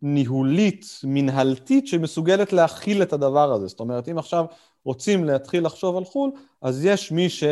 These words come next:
כמו שאתה אומר, יעשה מיילים, ויבנה תקציב, ויעקוב אחרי הדבר הזה, ויעשה פולו-אפים,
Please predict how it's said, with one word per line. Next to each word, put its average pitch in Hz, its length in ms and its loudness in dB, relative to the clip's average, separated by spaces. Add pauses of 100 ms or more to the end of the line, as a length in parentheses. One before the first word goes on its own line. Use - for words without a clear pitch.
(720)
כמו 143 120 -8
שאתה 151 100 -2
אומר, 170 340 4 (540)
יעשה 147 480 4
מיילים, 117 760 0
ויבנה 127 400 0
תקציב, 117 800 -4 (260)
ויעקוב 139 520 4
אחרי 135 240 2
הדבר 113 440 2
הזה, 101 400 -4
ויעשה 113 400 -2
פולו-אפים, 120 800 2